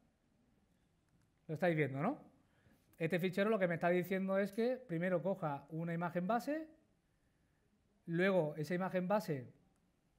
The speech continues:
em, bueno, perdona, deja la imagen <laughs> base, la deja de lado, se va a otra imagen, que es una imagen de build, que es distinta a la imagen base, porque lleva toda la S D K completa, es decir, un poquito más pesada esta imagen, y lo que hace aquí con este copy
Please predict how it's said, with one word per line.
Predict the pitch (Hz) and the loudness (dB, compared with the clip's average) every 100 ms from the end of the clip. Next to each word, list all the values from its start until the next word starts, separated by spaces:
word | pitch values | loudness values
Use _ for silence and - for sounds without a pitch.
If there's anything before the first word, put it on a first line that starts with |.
| _ _ _ - - _ | _ _ _ -20 -20 _
em, | - 160 151 151 147 143 143 139 - - - | -2 2 6 6 6 2 -2 -4 -12 -8 -2
bueno, | 165 | 0
perdona, | 160 180 143 - - _ - | 0 0 -2 -8 -20 _ -4
deja | 175 190 | 0 2
la | 202 | 0
imagen | 208 180 180 | 0 0 0
<laughs> | 214 | 0
base, | 175 202 160 | -2 -2 -2
la | |
deja | 143 160 185 | -2 -2 0
de | 180 | 2
lado, | 196 220 285 - - _ | 2 0 -2 -14 -20 _
se | - | 0
va | 160 185 | 2 2
a | 190 | 2
otra | 180 185 185 | 2 2 0
imagen, | 180 214 190 156 | 0 0 -2 -2
que | 175 | -2
es | 180 | -4
una | 180 | -2
imagen | 190 196 165 151 | -2 -2 -2 -2
de | 156 | -2
build, | 156 254 226 285 285 - _ _ | 2 2 2 0 -4 -16 _ _
que | 160 | -4
es | |
distinta | 175 170 202 165 | -4 -2 -2 -2
a | |
la | 147 | -2
imagen | 165 170 175 | -2 -2 -2
base, | 202 202 240 - - _ | -2 -4 -8 -10 -20 _
porque | - 147 | -6 0
lleva | 160 165 | 2 2
toda | 160 160 | 0 0
la | 160 | 0
S | 156 | -2
D | |
K | 156 | -4
completa, | 151 143 143 160 | -4 -4 -4 -4
es | 147 | -6
decir, | 139 147 | -6 -8
un | 139 | -8
poquito | 143 147 | -8 -8
más | 147 | -8
pesada | 147 147 143 | -10 -10 -8
esta | 151 | -6
imagen, | 165 185 185 - - _ _ - _ | -6 -6 -10 -10 -20 _ _ -20 _
y | 226 247 | 0 2
lo | 233 202 | 2 4
que | 202 | 2
hace | 208 214 | 2 -2
aquí | 220 | 0
con | 202 | -2
este | 202 208 | -2 -2
copy | 240 214 254 | 0 0 -4